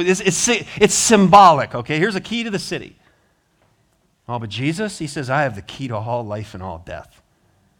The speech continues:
I just took it right out. I, it's all mine. Philippians two nine, "Therefore God has highly exalted him and bestowed on him the name," not just the key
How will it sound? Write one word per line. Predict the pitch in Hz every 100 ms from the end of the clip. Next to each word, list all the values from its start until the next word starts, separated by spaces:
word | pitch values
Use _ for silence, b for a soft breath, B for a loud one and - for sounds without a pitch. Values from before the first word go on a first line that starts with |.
| _ _ _ _ _ _ _ _ _ _ _
I | 127 131
just | 117 - - - _ _ _ _ _
took | - 107
it | 101
right | 110 113
out. | 110 101 92
I, | 113 107 107 120 117 - _ _ _
it's | 131 131
all | 135 131
mine. | 131 120 101 78 - _ _ _ _ _
Philippians | - 123 127 123 117
two | - 175
nine, | 151 156 175 185 180
"Therefore | 160 165 170 165
God | 151 156 156 151
has | 147
highly | 165 147 147 139
exalted | 123 135 123 127
him | 143 185 185 - - b b b b b b b b b b b b b b b b
and | 147 147
bestowed | 139 - 185 202
on | 208
him | 180 180 175 170 165 - B
the | 160
name," | 151 156 147 120 127
not | 120 123
just | 135 -
the |
key | 143 143 120 120